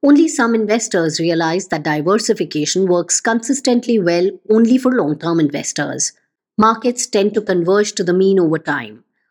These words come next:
Over short periods, almost any principle can collapse and not work. Ultimately,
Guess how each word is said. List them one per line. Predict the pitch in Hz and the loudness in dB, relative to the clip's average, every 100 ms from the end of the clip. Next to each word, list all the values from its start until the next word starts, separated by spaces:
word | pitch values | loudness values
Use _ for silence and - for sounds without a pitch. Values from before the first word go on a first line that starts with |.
| _ - | _ -2
Over | 156 147 | 0 0
short | 135 202 247 - | 0 0 0 -2
periods, | 196 151 143 175 - - | -2 0 0 -2 -8 -2
almost | 254 302 311 285 - | 2 4 2 0 0
any | 214 220 | 0 0
principle | - 208 214 165 143 | 0 0 -2 -2 -4
can | 151 143 | -4 -4
collapse | 165 175 180 185 - - | -2 0 0 -2 -10 -2
and | 190 | 0
not | 170 151 - | 0 -2 -10
work. | - 104 - _ _ _ _ - | -12 -12 -12 _ _ _ _ -2
Ultimately, | 277 294 220 151 - 175 285 | -2 0 -4 -6 -2 -2 -2